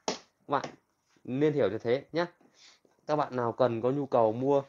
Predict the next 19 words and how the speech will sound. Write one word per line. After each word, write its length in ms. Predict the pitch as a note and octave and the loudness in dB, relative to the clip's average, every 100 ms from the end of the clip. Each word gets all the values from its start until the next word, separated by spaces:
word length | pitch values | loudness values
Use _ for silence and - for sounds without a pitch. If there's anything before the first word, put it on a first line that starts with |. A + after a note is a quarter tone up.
| _ _ _ _ _ _ - | _ _ _ _ _ _ -8
P 40 | |
C 200 | D3 - D3 | -6 -4 0
gaming, 440 | D3+ D3 D#3 D#3+ A#2+ _ _ - | 0 2 0 0 -4 _ _ -12
laptop, 440 | A#2 C3+ E3+ F3 _ _ _ _ _ _ - | -10 0 0 0 _ _ _ _ _ _ -8
camera 320 | B2+ C3+ B2+ | -2 -2 -2
an 160 | B2+ | 0
ninh 120 | C3+ B2+ - _ _ _ - | 0 -2 -6 _ _ _ -10
thì 80 | G#2 | -6
liên 180 | A#2 A#2+ | -4 -2
hệ 160 | C3+ - | -2 -2
ủng 180 | F#2+ | -4
hộ 120 | G2 - | -4 -6
cho 60 | A#2 | -4
mình 140 | A2+ F2+ | -4 -4
các 80 | A2 | -6
bạn 140 | G#2+ | -4
nhé. 100 | C3+ - _ _ _ - | -4 -6 _ _ _ -4
Để 200 | F#2+ D#2+ | -2 -2
xem 320 | - E3 | -2 -4